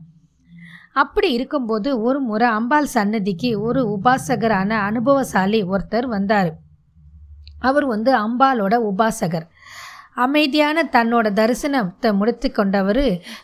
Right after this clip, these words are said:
பார்வை அம்பாள் சன்னதியில் அமர்ந்திருந்த விளக்கேற்றும் தொழிலாளியின் மீது பதிந்தது.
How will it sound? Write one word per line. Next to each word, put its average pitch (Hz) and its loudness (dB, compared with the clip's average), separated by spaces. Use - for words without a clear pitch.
பார்வை 240 4
அம்பாள் 247 2
சன்னதியில் 220 0
அமர்ந்திருந்த 208 0
விளக்கேற்றும் 254 0
தொழிலாளியின் 208 2
மீது 180 -2
பதிந்தது. 208 0